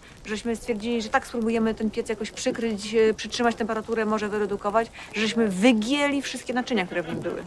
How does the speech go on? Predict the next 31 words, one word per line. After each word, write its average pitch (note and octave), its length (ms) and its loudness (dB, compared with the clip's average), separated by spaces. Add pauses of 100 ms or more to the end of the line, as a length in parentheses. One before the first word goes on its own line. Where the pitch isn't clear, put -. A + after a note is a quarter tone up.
(280)
Taka A#3 180 2
była A3 140 6
temperatura. F3 500 0 (380)
<laughs> - 1080 -2
Także F#3 160 2 (120)
znowu C#4+ 420 2
jakby B3+ 260 2 (200)
kolejna C4+ 260 6
lekcja, - 360 2 (120)
tak? B4+ 120 -2 (160)
Już F#4 120 4
wiemy, G#3+ 240 2 (480)
co, C#4 140 2 (420)
ile B3 140 4
powinniśmy A3+ 580 0
palić, B3 420 4
żeby G3+ 220 -2
nie G3 120 0
wygiąć F#3+ 320 -2
naczyń. F3 360 -4 (680)
Były A#3 260 10
bardzo F#3+ 260 6
oryginalne. B3 460 6 (1300)
I A3+ 40 0
one C#4 100 4
wszystkie E4+ 220 0
pomiękły, B3+ 580 4
ale A3 300 4 (380)
glina, B3 340 2
jak A3 180 0
jest, G#3 220 -6